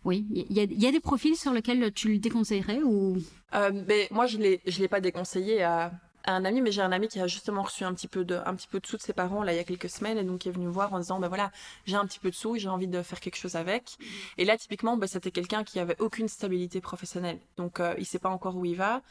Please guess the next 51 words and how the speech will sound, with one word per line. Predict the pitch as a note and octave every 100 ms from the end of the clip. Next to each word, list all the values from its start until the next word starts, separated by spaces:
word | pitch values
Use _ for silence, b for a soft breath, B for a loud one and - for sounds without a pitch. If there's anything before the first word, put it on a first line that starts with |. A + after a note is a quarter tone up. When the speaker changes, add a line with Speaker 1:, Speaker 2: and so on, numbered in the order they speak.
| B B B
Speaker 2:
euh, | - F3 F3 F3 -
il | F3+
a | E3+
pas | F#3
de |
contrat, | - F3 - G#3 A3 A3+ -
il, | F3+ F3 F3+
pour | -
le | F3
moment, | F3+ G3
il | F3+
travaille | - F3+ E3+
un | E3+
peu | G3
à | F3+
gauche, | F3+ -
à |
droite, | F3+ G3 G3 -
il |
gagne | F3 E3+
un | E3
peu | F#3
ses | F3
sous | -
comme | F3+ F3
ça, | A3
mais | G3+
je | F3
veux | F3
dire, | F3+ -
il, | F3+ F3 F3+
il | F3+
a | E3+
rien | A3+ A3+
aux | F3+
yeux | F3+
d'une | F3+ F3+
banque, | G#3 G#3+
il | F3
est |
absolument | E3+ - F#3 F3
pas | F3
solvable. | - F3 F3 G3+ A#3 C4 - B B B B
Là, | G#3+ G#3
clairement, | G3 F#3+ B3
je | G#3
lui | F#3+
ai |
dit, « | F#3+
Voilà, | G3 G3 G3
ça, | -